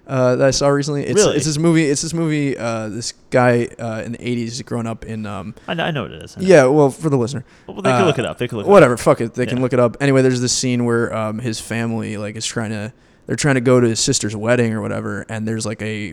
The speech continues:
Speaker 1: rally of, like, these, uh, National Front, uh, Nazi guys or whatever.
Speaker 2: Yeah.
Speaker 1: And they're, like, you know, walking through the street and stuff, and they, like, punch his dad or whatever, and it's horrible, and,
Speaker 2: Oh,
Speaker 1: like,
Speaker 2: wow.
Speaker 1: it's just all this horrible shit. And it's just, like, I'm looking at those guys and, like,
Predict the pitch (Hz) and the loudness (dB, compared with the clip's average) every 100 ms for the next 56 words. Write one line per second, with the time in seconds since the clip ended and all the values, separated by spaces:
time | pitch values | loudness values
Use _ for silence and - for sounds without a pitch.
0 | - 113 110 123 113 107 107 110 104 110 | -8 -4 2 2 2 -2 -6 -6 -8 -10
1 | - - _ _ - 113 110 104 104 117 | -16 -20 _ _ -6 -4 -2 -4 -2 -2
2 | 117 127 110 - 120 120 - 113 110 113 | -2 -4 -4 -2 0 0 -2 -4 -4 -4
3 | 110 - 127 120 127 135 143 151 156 165 | -4 -2 -2 0 2 2 2 2 2 0
4 | 160 113 104 - - 120 120 120 117 113 | -4 -6 -8 -8 -4 0 2 2 2 0
5 | 110 - - 139 127 110 107 113 127 117 | -4 -14 -10 -2 0 2 2 2 0 -4
6 | 113 - 175 156 117 120 117 _ _ _ | -4 -2 -2 -2 0 -2 -2 _ _ _
7 | 123 135 143 131 - - 139 143 131 120 | 0 6 6 6 2 0 0 2 0 0
8 | 117 117 113 110 113 113 110 110 110 113 | -2 0 0 0 0 0 0 -2 -2 -2
9 | 110 - 117 110 113 110 113 113 101 131 | -2 -2 0 2 0 0 -2 0 0 -2
10 | 95 95 - 226 233 233 220 151 156 170 | -4 -10 -6 -4 0 2 2 0 2 2
11 | 165 165 160 170 160 165 165 156 - _ | 2 -2 -2 0 -2 -2 -2 -2 -6 _
12 | - 147 165 165 143 135 123 123 123 123 | -4 0 2 0 0 0 0 -2 -2 -4